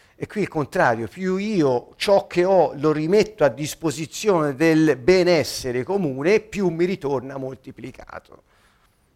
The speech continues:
Ecco, questo è un concetto, eh, fondamentale. Quindi ecco, chiunque ascolta, che ha problemi,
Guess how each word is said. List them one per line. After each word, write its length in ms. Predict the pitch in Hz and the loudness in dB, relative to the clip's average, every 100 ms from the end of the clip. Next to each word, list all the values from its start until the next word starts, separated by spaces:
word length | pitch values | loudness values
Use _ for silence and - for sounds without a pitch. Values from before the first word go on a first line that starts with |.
| _ _ | _ _
Ecco, 180 | 143 - _ | -12 -12 _
questo 340 | - 165 156 139 | -8 -6 -4 0
è 100 | 180 | 2
un 80 | 180 | 2
concetto, 680 | 185 170 208 180 - 123 - _ _ - | -2 0 0 0 -2 -6 -6 _ _ -8
eh, 500 | 120 107 104 104 - - - - - - - | -6 -4 -6 -8 -12 -18 -20 -20 -20 -20 -16
fondamentale. 880 | - 160 143 131 120 87 - 65 - _ _ _ | -4 -2 0 -4 -6 -8 -8 -14 -20 _ _ _
Quindi 300 | 185 160 127 | -6 -2 0
ecco, 320 | 135 131 113 | 0 -2 -10
chiunque 500 | - 147 139 151 - | -8 -10 -6 -6 -2
ascolta, 540 | 139 - 175 190 123 110 | -4 0 0 0 -2 -4
che 100 | 120 | -4
ha 60 | |
problemi, 560 | - 120 139 147 131 | -6 -4 0 0 -2